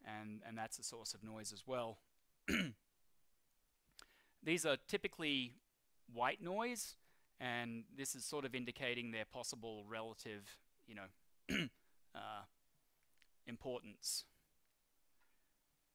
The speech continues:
<clears throat> And, uh, <clears throat>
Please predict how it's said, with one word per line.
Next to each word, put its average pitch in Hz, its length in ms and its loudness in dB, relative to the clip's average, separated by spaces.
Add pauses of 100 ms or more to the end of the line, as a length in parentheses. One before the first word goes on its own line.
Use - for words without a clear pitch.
(140)
<clears throat> - 40 6 (1080)
And, 120 380 2
uh, 110 260 6 (800)
<clears throat> - 80 6